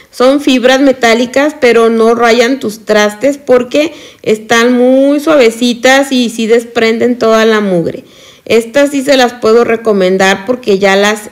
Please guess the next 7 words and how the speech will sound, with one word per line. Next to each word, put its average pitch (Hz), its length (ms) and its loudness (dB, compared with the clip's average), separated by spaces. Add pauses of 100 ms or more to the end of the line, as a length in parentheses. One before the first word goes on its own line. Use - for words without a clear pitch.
he 220 300 0
utilizado. 180 760 -8 (1600)
De 240 160 4
hecho, 302 220 0
las 294 160 0
estoy 233 360 -4
usando 214 640 -2